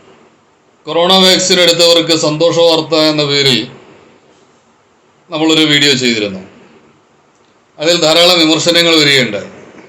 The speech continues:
കൊറോണ വാക്സിൻ കാരണമായിട്ട് ക്യാൻസർ പിടിപെടുന്നത് ഒരു സന്തോഷമുള്ള കാര്യമാണോ എന്നായിരുന്നു അതിലെ പ്രധാന ചോദ്യം. ഒരിക്കലും കൊറോണ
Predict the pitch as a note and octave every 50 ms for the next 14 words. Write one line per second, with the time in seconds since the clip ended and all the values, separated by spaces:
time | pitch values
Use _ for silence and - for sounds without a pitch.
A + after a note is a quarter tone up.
0 | - - _ _ _ _ _ _ _ _ _ _ _ _ _ _ _ _ _ _
1 | _ _ _ _ _ _ _ - C#3+ D#3 E3 F3 E3+ E3+ E3+ E3 - F3+ E3 D#3+
2 | D#3+ D#3+ D#3+ E3 D#3+ D#3 D#3 D3+ D3+ D3+ C#3 D3 D3+ D3 C3 C#3 C#3 C#3+ D3+ C#3+
3 | C#3+ E3+ E3+ D#3 D#3+ D#3 D3+ C#3+ D3 D3 D3 D3 D3 D3 C#3+ C#3 C3 A#2 A#2+ -
4 | - - - - - - - - _ - _ _ _ - C3 B2+ C3+ C#3 C3+ C#3
5 | D#3 D#3 D#3+ D#3+ D#3 D#3 D#3 D#3 C#3+ C#3 C3+ C3+ C3+ C3 C3 C3 C3 C3 C3+ C#3
6 | - C3 C3+ C3+ C3+ C3 B2+ B2+ C3 C3 B2+ C3 C#3+ D3+ - B2+ B2 B2+ C#3 C3
7 | C3+ B2 B2+ C3 C3 B2+ C3 C3 C3 B2 A2 G#2 G2 G2+ F#2+ - - - - -
8 | - - _ _ _ _ _ _ _ _ _ _ _ _ _ _ _ _ _ -
9 | - _ _ _ _ _ _ _ _ _ _ _ - D3+ F3 F#3+ F#3 G3 G#3 G3+
10 | G3+ F#3+ F3+ D#3+ - - - - - - - _ _ _ _ _ _ _ _ _
11 | _ _ _ _ _ _ _ _ _ _ _ _ _ _ _ _ _ D3 D#3 E3
12 | F3+ F#3+ G3 G3+ G3+